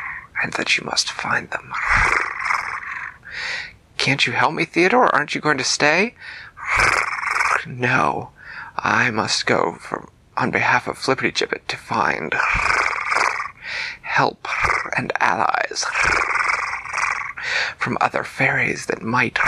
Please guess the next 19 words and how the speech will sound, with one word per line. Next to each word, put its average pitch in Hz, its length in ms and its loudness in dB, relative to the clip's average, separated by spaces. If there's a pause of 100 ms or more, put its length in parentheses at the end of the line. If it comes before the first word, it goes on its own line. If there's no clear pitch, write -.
(2750)
know 110 600 2 (260)
what 107 200 2
has 101 140 -2
happened 110 380 0
here - 300 -2
and - 100 -4
who 120 260 -2
this - 300 4 (1600)
frostbite - 920 -2
is. - 460 -6 (720)
"Okay," 131 300 4
said - 220 -2
Flip-Flop, - 460 -2
"well, 78 120 4
I, 139 240 2
while 131 300 2
you're 120 160 4
at 123 140 6
it, - 120 2